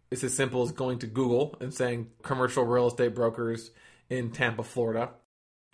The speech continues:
And then it'll give you, a search results will be a list of all the brokers. So you wanna go ahead and open up all those into new tabs. So depending on what market you're in, you might have five or ten brokers. But if you're in a place like New York City, you're probably gonna have thousands of brokers.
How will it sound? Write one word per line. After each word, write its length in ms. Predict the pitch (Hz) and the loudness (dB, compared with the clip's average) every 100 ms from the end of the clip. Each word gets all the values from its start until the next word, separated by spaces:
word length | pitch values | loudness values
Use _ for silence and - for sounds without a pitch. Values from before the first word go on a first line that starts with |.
| _ | _
And 220 | 127 127 123 | -8 -4 -2
then 280 | 123 120 | 0 -2
it'll 260 | 123 - 123 | -2 -2 0
give 200 | 123 127 | 2 0
you, 80 | 120 - | 0 -6
a 100 | 123 117 - | -10 -10 2
search 180 | 175 165 | 2 4
results 360 | 139 147 147 | 4 4 2
will 80 | 139 | -2
be 140 | 127 | 0
a 60 | 127 | 2
list 300 | 120 131 - | 2 0 -2
of 80 | 107 | -2
all 220 | 123 127 | 2 2
the 60 | 123 | 4
brokers. 600 | 127 120 123 123 - - _ _ _ _ _ _ | 2 2 0 -4 -6 -14 _ _ _ _ _ _
So 40 | - | -4
you 80 | 190 | 2
wanna 100 | 185 | 6
go 140 | 170 | 8
ahead 180 | 156 156 | 8 8
and 180 | 147 139 | 6 4
open 180 | 139 139 | 2 4
up 280 | 135 127 - | 2 2 -2
all 260 | 135 135 131 | 2 4 4
those 360 | 131 131 127 | 4 4 2
into 280 | 120 131 127 | -2 -2 -4
new 200 | 120 123 | -2 -4
tabs. 500 | 117 117 107 80 80 | -2 -2 -2 -4 -10
So 240 | - - 135 | -10 -2 -2
depending 420 | 135 160 170 151 | 4 4 6 4
on 140 | 135 | 4
what 260 | 131 135 123 | 4 4 4
market 380 | 131 139 117 123 | 2 2 -2 0
you're 100 | 131 | 0
in, 100 | 151 | 2
you 60 | |
might 200 | 123 120 | 0 0
have 340 | 147 120 117 - | 2 2 2 0
five 280 | 123 120 | 2 0
or 60 | 117 | -2
ten 300 | - 120 117 | -2 -2 0
brokers. 460 | 113 120 131 185 143 | 2 2 2 -2 -2
But 180 | 113 | 0
if 120 | 117 117 | 0 2
you're 140 | 123 | -2
in 80 | 120 | -2
a 60 | |
place 260 | 113 127 120 | 0 0 2
like 160 | 117 127 | -2 -2
New 80 | |
York 220 | 123 120 123 | 0 0 6
City, 240 | 226 208 | 6 8
you're 100 | 190 | 8
probably 240 | 175 175 | 8 8
gonna 140 | 156 156 | 6 2
have 180 | - - | 2 6
thousands 480 | 139 135 123 120 | 6 6 4 -2
of 80 | 113 | -4
brokers. 540 | 117 110 117 151 - | -4 -6 -4 -4 -6